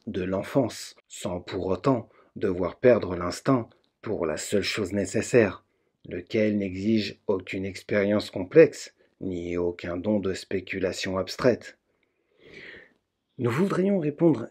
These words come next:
ici à la question suivante. Un homme libéré d'une erreur pernicieuse est-il devenu plus intelligent pour autant ? Au point de vue de l'intelligence potentielle, non. Mais au point de vue de l'intelligence effective,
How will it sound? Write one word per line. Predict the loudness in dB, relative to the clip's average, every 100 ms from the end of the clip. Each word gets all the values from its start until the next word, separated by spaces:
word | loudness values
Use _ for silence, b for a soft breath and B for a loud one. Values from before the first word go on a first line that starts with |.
| -8
ici | -8 -4 0 0 0 -8 -2
à | 2
la | 2
question | 0 -4 -2 0
suivante. | 0 -4 -2 0 -2 -4 -16 -20 _ _ _ B B B B B
Un | -8 2
homme | 6 8
libéré | 6 2 2 2
d'une | 2 -2
erreur | -2 2 2 0
pernicieuse | -6 -6 -6 2 4 4 0 -14 -2
est-il | -2 -2 -2 0 4
devenu | 4 4 2 2
plus | 0 0 2
intelligent | 0 0 -2 2 2 2
pour | 0 -2
autant ? | -2 -2 -6 -8 _ _ _ _ _ _ _ B B B
Au | -6
point | -4 -4
de | -4
vue | -2 0
de | 2
l'intelligence | 0 -2 -6 -4 -4 -4
potentielle, | -6 -8 -6 -4 6 6 6 0 -8 _ _
non. | -2 4 4 2 -6 _ _ B B B
Mais | 0 6
au | 6
point | 6 -2
de | 0
vue | -2 -2 -2
de | 0
l'intelligence | 0 0 -2 -4 -2 -2 -2
effective, | -6 -6 -8 -8 -2 -2 -2